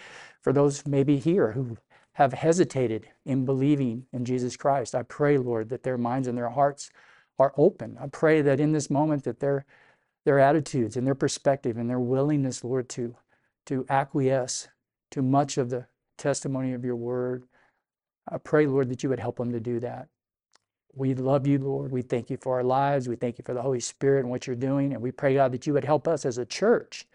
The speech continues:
to stand firm on your word, that we have all the reason in the world to believe that your Son is alive and he has saved us and we're gonna see him again someday.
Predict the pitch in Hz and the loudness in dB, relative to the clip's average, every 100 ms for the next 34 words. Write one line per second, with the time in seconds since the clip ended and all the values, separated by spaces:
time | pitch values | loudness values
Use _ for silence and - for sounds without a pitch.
0 | - - - 139 - 151 156 170 170 - | -20 -20 -6 -4 -2 0 2 0 -4 -4
1 | 160 147 110 110 131 _ _ _ _ _ | 0 0 -2 -6 -12 _ _ _ _ _
2 | - 120 123 123 123 104 - - _ _ | -4 0 2 2 0 -2 -6 -12 _ _
3 | _ _ _ _ _ _ _ _ _ - | _ _ _ _ _ _ _ _ _ -8
4 | 117 117 135 139 123 120 117 127 _ _ | -6 -2 -2 -2 0 -2 -2 -8 _ _
5 | _ _ 120 139 151 147 143 143 143 139 | _ _ 2 4 6 4 4 2 2 2
6 | 127 127 127 123 127 120 104 110 - _ | 0 0 -2 -2 -2 -2 -2 -8 -16 _
7 | _ _ _ _ _ _ _ _ _ _ | _ _ _ _ _ _ _ _ _ _
8 | _ _ 120 117 127 - 117 113 113 110 | _ _ -4 -2 -4 -4 -6 -6 -8 -6
9 | 107 107 113 135 _ - 110 117 110 - | -4 -4 -4 -12 _ -16 -8 -6 -6 -6
10 | 110 110 120 - 113 117 113 110 - 113 | -8 -8 -10 -10 -8 -8 -8 -10 -8 -8
11 | 113 113 113 117 120 - 123 120 107 113 | -6 -6 -6 -8 -10 -10 -8 -8 -8 -10